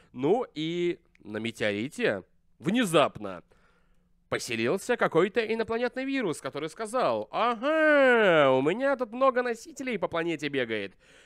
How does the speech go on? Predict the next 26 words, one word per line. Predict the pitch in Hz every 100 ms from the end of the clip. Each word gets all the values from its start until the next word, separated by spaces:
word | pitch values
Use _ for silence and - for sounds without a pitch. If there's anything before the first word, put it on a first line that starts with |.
| -
И | 240
начал | 254 247 233 233 214
разбрасывать | 208 165 139 135 147 160 151 170 151 143
нещадно | 143 127 - 127 123 123 123
зомбарей. | 113 135 123 117 139 143 101 92 - -
Я | 226 254
просто | 226 208 180
включаю | 139 135 - 135 120 131
автокликер | 127 123 - 120 165 226 - 233 226 -
и | 175 208 226 240
устраиваю | 233 - - 117 117 127 135 135 139 _ _ _ _ -
апокалипсис. | 95 - 104 175 180 107 104
Давайте | 127 110 101 113
уберём | 110 113 113 - _ _ _
все | - 110
эти | 113
блажки, | 117 208 220 -
они | 110 117
мешают, | 123 - 240 220 -
и... | 139 170 180 _ _ _ - - - - - - - - - - - -
Вот | - 226 240 240
так | - 151 131
вот, | 117
по | - 175
всей | 185 262 226
планете. | 202 170 156 120 120 98